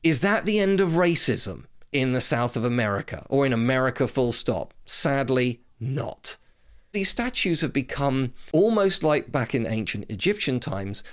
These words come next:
perhaps too much emphasis is being put on them. Does it really matter? How often do you spend time staring at statues in your local park? How often does it lead you to go onto, at the very bare minimum, go onto the Wikipedia page of these individuals to find out more?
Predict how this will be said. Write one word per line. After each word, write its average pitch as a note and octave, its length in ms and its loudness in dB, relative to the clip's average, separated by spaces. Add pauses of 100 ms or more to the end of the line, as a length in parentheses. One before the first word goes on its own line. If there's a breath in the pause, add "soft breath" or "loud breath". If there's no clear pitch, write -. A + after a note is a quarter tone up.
(440 loud breath)
perhaps - 260 -2
too A#3 140 0
much G3+ 200 0
emphasis F#3+ 420 -2
is - 40 -2
being G#2 240 -2
put - 140 -6
on F2+ 160 -4
them. - 180 -12 (120)
Does D#3 180 0
it E3 100 0
really D3+ 220 2
matter? D#3+ 360 -4 (200 soft breath)
How F#3+ 240 4
often F3+ 400 0 (200 loud breath)
do B2+ 120 2
you D#3+ 220 0
spend D#3 420 0
time C#3+ 400 0
staring D3 680 2
at - 180 -2
statues A2+ 680 -2
in G#2+ 140 -2
your A2+ 100 0
local B2 340 0
park? - 580 -2 (260 loud breath)
How D#3+ 180 2
often E3+ 360 2 (180 loud breath)
does C#3+ 160 -2
it D#3 80 0
lead D#3+ 240 0
you D3 80 -2
to D3+ 100 0
go D3+ 240 4
onto, D3 400 2
at F3 120 -2
the F#3 60 -2
very E3+ 440 2
bare C#3+ 260 2
minimum, C#3 400 2
go C3+ 160 4
onto D3 160 0
the D#3 80 4
Wikipedia F3 720 2
page F#2 460 -2
of A2+ 100 -2
these A#2+ 200 2
individuals C3 640 0
to G2 160 -4
find C3+ 400 -2
out C3+ 240 0
more? C#3 340 2